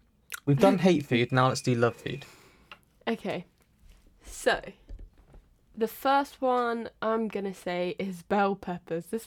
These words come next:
Speaker 2: person's got a thing for fucking
Speaker 1: Fucking
Speaker 2: bell
Speaker 1: bell
Speaker 2: peppers.
Speaker 1: peppers, man. Jesus, what, what is it with bell peppers? I mean, look. They're pretty good.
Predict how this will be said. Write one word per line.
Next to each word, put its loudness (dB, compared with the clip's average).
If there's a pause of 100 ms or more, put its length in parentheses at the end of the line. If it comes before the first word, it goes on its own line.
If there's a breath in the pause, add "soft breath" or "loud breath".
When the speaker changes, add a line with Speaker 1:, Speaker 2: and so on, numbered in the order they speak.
Speaker 2:
person's -2
got -8
a -20
thing -4
for -18
fucking -8
Speaker 1:
Fucking 4
Speaker 2:
bell -10
Speaker 1:
bell 8
Speaker 2:
peppers. 0
Speaker 1:
peppers, 2
man. 4
Jesus, 4
what, 2 (520)
what 4
is 4
it 8
with 4
bell 6
peppers? 4
I 8
mean, 6
look. 0 (1700 soft breath)
They're -4
pretty 2
good. 2